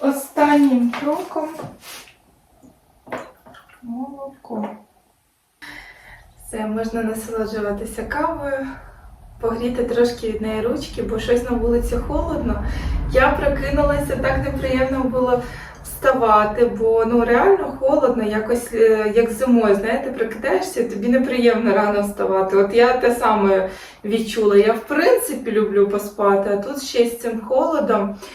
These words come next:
І, до речі, а чого так холодно? <laughs> Хто мені скаже? Я взагалі дуже люблю таку погоду, але вона мене дивує. Ну, как би, сьогодні в мене тридцять перше липня, ось, і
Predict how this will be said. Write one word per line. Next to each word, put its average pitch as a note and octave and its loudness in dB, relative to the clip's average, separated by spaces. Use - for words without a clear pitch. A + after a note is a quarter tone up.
І, A3 -4
до A#3 6
речі, C4+ 2
а A#3 -8
чого B3 -8
так C#4 -12
холодно? E3+ -2
<laughs> A#3 -6
Хто B3 4
мені A#3+ 0
скаже? G#3+ 0
Я A#3 4
взагалі D4 0
дуже C#4 -6
люблю A4 4
таку A#3+ -6
погоду, G#3 -2
але G3+ 2
вона A#3 -2
мене A3 -4
дивує. E3+ -4
Ну, G3 -6
как F#3+ -4
би, F#3 2
сьогодні A3+ -2
в A3 -2
мене G#3 -2
тридцять A3 -6
перше G#3+ 0
липня, B3 0
ось, G3+ 4
і A3 -6